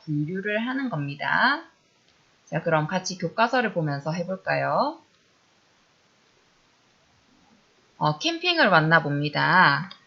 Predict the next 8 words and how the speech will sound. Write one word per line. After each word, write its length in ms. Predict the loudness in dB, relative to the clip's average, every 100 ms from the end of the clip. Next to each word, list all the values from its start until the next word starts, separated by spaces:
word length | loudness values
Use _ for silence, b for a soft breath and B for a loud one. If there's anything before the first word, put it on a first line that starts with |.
| -20 _ _
자, 240 | -6 -4
그리고 480 | -2 -2 0 0 0
샌드위치 720 | 2 0 2 2 2 0 -2
그림을 400 | 0 0 2 0
확대해서 920 | -2 0 2 2 0 -2 0 0 0
요렇게 720 | -2 -6 -10 -14 -4 0 2 2
나타내고 580 | 0 -2 -2 -2 -2
있네요. 800 | -4 -4 -2 -2 0 2 2 0